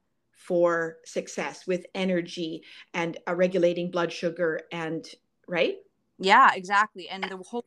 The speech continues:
Speaker 2: the, the answer is in the word, right? So it's the breaking of the
Speaker 1: Mm,
Speaker 2: fast.
Speaker 1: yeah, right.
Speaker 2: It doesn't
Speaker 1: Yeah.
Speaker 2: necessarily mean you have to jump out of bed and feel like eating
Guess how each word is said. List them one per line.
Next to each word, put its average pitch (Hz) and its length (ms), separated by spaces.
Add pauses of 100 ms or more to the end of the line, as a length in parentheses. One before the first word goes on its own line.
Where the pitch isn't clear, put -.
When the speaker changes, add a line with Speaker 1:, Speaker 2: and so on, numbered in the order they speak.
(140)
Speaker 2:
the, 196 160 (100)
the 185 260
answer 247 360
is 185 160
in 202 140
the 175 100
word, 160 440
right? 165 260
So 190 160
it's - 180
the 185 100
breaking 190 520
of 165 160
the 156 60
Speaker 1:
Mm, - 40
Speaker 2:
fast. 170 840
Speaker 1:
yeah, 190 460 (120)
right. 185 340
Speaker 2:
It 269 80
doesn't 277 160
Speaker 1:
Yeah. 254 80
Speaker 2:
necessarily 233 580
mean 247 280
you 208 100
have 190 200
to 175 200
jump 190 320
out 208 120
of 175 140
bed 185 240
and 165 120
feel 185 260
like 160 240
eating 190 420